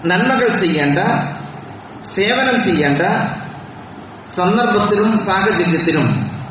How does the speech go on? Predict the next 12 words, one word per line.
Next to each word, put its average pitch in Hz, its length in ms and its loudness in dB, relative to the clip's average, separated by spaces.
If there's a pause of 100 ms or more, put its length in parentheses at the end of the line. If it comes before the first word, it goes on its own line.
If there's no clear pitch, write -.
(960)
മറ്റു 214 320 2
വഴികളിലേക്കും 226 840 2
മാർഗങ്ങളിലേക്കും 202 1000 2
തിരിഞ്ഞു 262 440 4
പോകുവാൻ 202 400 2
പാടില്ല. 170 640 2
അവരോടുള്ള 208 680 2
ബാധ്യതകൾ 190 680 2
നിർവഹിച്ചു 185 680 2
കഴിഞ്ഞതിന് 170 580 2
ശേഷം 180 380 2
മാത്രമേ 151 480 0